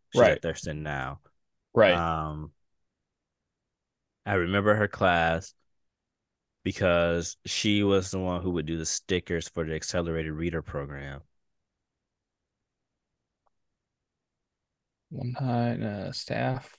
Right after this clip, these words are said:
Speaker 2: directory.
Speaker 1: Oh, I cannot remember her name.
Speaker 2: Want me to just start naming 'em off?
Speaker 1: Yeah.
Speaker 2: Uh, you said she was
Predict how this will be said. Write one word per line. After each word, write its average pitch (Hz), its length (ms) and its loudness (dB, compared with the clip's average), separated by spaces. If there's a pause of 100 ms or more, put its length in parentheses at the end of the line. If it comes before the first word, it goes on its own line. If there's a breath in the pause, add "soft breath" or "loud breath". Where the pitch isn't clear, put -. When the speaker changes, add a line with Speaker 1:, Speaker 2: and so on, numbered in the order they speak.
(100)
Speaker 2:
directory. 64 1120 -8 (500)
Speaker 1:
Oh, 98 60 -2 (180)
I 78 100 -8
cannot 76 380 -12
remember 69 280 -16
her 76 140 -12
name. 73 400 -14 (3750)
Speaker 2:
Want 120 120 8
me 117 80 8
to - 40 2
just 117 120 2
start 107 300 8 (1400)
naming 113 360 6
'em 120 100 4
off? 120 380 6 (1600)
Speaker 1:
Yeah. 87 840 -2 (1400)
Speaker 2:
Uh, 113 200 8
you 123 100 2
said 123 240 4
she 120 120 2
was 104 200 0